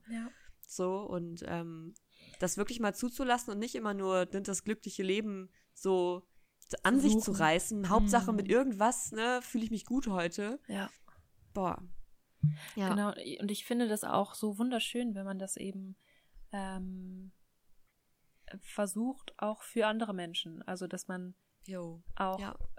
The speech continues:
Speaker 1: bei sich bleibt und sich selber auch irgendwie versucht zu finden oder, äh, ne, so, so, so, so Sachen in sich verarbeitet, weil man dann eben auch so sehr anderen Menschen helfen kann. Das ist so krass.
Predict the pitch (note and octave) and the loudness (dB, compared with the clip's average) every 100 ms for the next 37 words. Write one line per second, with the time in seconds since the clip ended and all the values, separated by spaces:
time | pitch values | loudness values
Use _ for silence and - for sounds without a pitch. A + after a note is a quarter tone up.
0 | - G3 G#3+ A3+ - G3+ F#3 - G3 G3 | 2 4 4 2 0 2 2 2 -4 -4
1 | - G3+ A3 G3 F#3 - G3 F#3+ G3 - | 0 0 2 2 0 -4 -6 -6 -6 -6
2 | - F#3+ G#3 - - - - G#3 A3 - | -6 -6 -6 -8 -8 -8 -4 -4 -4 -4
3 | G3 F#3+ F#3 F3 - - - _ - - | -2 4 4 2 -4 -20 -20 _ -20 -20
4 | - G3 A3 G#3 - F#3+ G3 F#3 F#3 F3+ | -6 0 2 2 0 -2 -6 -4 -6 -4
5 | F#3 G3 G#3+ G3 G3+ - F#3 G3+ G3+ G3 | -2 0 -2 -4 -4 0 2 2 0 -6
6 | - _ _ _ - G#3+ A3+ A3+ G#3 - | -12 _ _ _ -2 0 2 0 -2 -2
7 | F#3+ - G3 - - A#3 B3+ C4 A#3+ B3 | -6 -4 -6 -8 -8 -4 -4 -2 -2 -2
8 | A3 A3+ G#3 G#3+ - G3+ B3 A3 G3 F#3 | -2 -2 -4 -6 -4 -2 -2 -4 -6 -8
9 | F3 F3 - F#3+ - A#3 - G#3+ B3 | -10 -8 -8 -6 -4 -4 -2 -2 -2